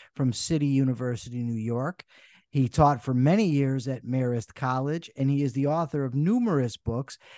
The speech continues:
including Heroes, Legends, Champions, Why Heroism Matters. Professor Andrew Bernstein, welcome back.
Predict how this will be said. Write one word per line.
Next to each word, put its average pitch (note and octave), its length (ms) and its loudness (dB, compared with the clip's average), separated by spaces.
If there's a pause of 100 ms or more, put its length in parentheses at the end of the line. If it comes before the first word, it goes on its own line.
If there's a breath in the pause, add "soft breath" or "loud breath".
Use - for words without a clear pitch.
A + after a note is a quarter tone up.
(100)
including C#3 680 2
Heroes, G3+ 640 0 (100)
Legends, D#3 720 -4
Champions, B2 720 -2 (140)
Why C#3 380 -2
Heroism C3 720 -2
Matters. D3+ 540 -4 (800 soft breath)
Professor D#3 520 2
Andrew D#3 340 2
Bernstein, C3 1000 -2
welcome C#3+ 500 -2
back. C3+ 440 0